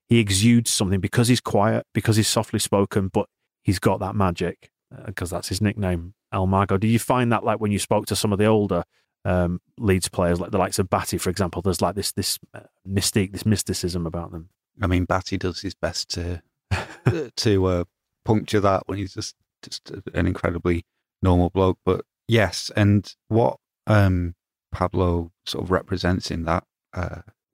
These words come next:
Speaker 2: in that idea is that we've got to the point where we feel like that about the players, because in the, the darker days, I don't think there was ever that mystique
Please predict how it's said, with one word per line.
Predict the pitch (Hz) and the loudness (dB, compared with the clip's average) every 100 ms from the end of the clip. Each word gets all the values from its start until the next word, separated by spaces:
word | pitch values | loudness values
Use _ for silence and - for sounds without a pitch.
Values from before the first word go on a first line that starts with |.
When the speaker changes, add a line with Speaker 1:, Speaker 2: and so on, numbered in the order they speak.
| - | -12
Speaker 2:
in | 104 | -6
that | 90 85 | -2 0
idea | 90 87 87 82 - _ _ _ - | 0 -2 -2 -2 -6 _ _ _ -4
is | 95 | -2
that | 95 | 0
we've | 92 85 | 0 2
got | 98 - | 0 0
to | - | -6
the | 87 | -10
point | - 90 85 | -2 0 0
where | 87 85 82 90 - | 0 0 -2 -6 -6
we | 87 | -8
feel | - 101 | 0 2
like | 90 80 - | 2 0 0
that | 85 76 _ - | -2 -4 _ -8
about | 95 82 - | -2 -2 -4
the | - | -4
players, | 87 85 85 | -2 -2 -2
because | - - 87 85 - - _ _ _ | -8 -4 -4 -4 -8 -14 _ _ _
in | 104 98 87 82 80 90 _ - | 2 4 2 0 -6 -12 _ -14
the, | 71 - 95 85 82 82 80 _ _ | -12 -6 -4 -2 -4 -8 -12 _ _
the | 92 | -4
darker | 80 82 85 - | 0 0 -2 -4
days, | 76 78 78 - - _ _ _ _ | -2 -4 -6 -10 -16 _ _ _ _
I | - | 0
don't | 87 - | 0 0
think | - 85 - - _ _ _ - | -4 -4 -6 -14 _ _ _ -6
there | |
was | 85 - _ | -6 -8 _
ever | 90 87 | -2 0
that | 87 76 | -2 -2
mystique | 82 78 - 90 85 | -2 -4 -2 -2 -2